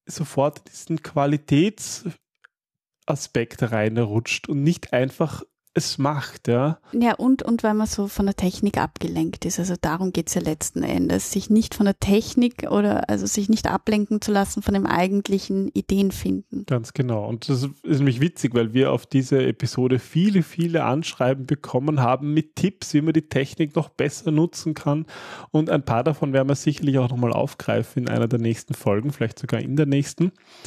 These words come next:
Speaker 2: Du hast doch sogar Produkte dementsprechend
Speaker 1: Ja, ich habe
Speaker 2: gekauft.
Speaker 1: sogar ein Produkt gekauft, damit ich besser auf dem iPad schreiben kann. Aber das Eigentliche, was wir, was wir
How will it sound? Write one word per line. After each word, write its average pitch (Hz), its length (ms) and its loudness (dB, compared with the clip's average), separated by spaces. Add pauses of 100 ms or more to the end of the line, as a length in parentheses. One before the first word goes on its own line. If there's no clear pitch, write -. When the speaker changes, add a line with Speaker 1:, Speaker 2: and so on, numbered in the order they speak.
Speaker 2:
Du 214 140 4
hast 196 180 0
doch 202 80 -2
sogar 214 360 0 (260)
Produkte - 480 -2
dementsprechend 208 640 0
Speaker 1:
Ja, 269 280 4
ich 202 140 6
habe 208 140 2
Speaker 2:
gekauft. 202 80 -4
Speaker 1:
sogar 185 120 4
ein 165 80 2
Produkt - 400 -2
gekauft, 160 480 0
damit 151 240 0
ich - 220 -8
besser 170 500 2
auf 147 300 -2
dem 147 180 -4
iPad 131 380 0
schreiben 107 340 -2
kann. - 240 -6
Aber 131 460 -2
das 117 260 -2
Eigentliche, 147 880 2
was 135 200 0
wir, 139 300 -2 (400)
was 139 220 -6
wir 139 180 0